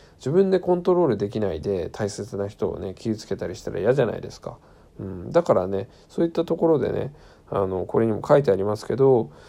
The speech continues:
あの、時期の流れを利用して遠隔操作もできるようになるかもしれないみたいなね、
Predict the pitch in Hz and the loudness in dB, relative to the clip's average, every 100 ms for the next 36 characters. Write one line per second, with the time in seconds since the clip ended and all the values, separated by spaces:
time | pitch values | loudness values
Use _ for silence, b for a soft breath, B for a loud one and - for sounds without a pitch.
0 | B B - 101 95 95 95 95 104 101 | B B -2 0 0 0 -2 -2 -4 -6
1 | 120 170 170 135 101 101 110 113 98 104 | -6 -6 -2 0 2 4 4 4 4 0
2 | 104 101 - - 117 107 - 165 226 311 | 0 0 -2 0 2 4 2 2 2 0
3 | - 311 254 196 131 101 98 95 92 90 | -2 -2 -2 -4 -4 -6 -4 -4 -4 -6
4 | 98 - - - - - - - - - | -8 -10 -14 -12 -12 -12 -16 -18 -18 -18
5 | - - 92 | -18 -16 -14